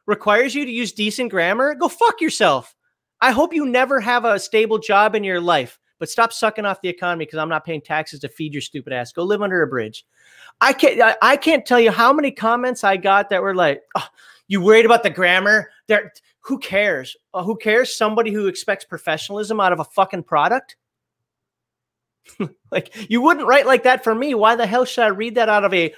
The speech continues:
professional product? And I'm not even talking the pronoun nonsense. I'm talking just,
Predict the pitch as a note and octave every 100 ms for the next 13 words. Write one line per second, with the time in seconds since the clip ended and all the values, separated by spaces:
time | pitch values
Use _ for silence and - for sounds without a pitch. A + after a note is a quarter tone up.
0 | _ A3+ A3 B3+ B3 - G#3 - A3 A#3+
1 | - - _ _ _ - G3+ A#3+ C#4 E4+
2 | C#4 B3+ A#3+ A#3+ G#3+ A3+ A#3 A#3 E3+ D3+
3 | C3+ - C#3+ B2 F#3+ G3+ B3 C4 B3 G#3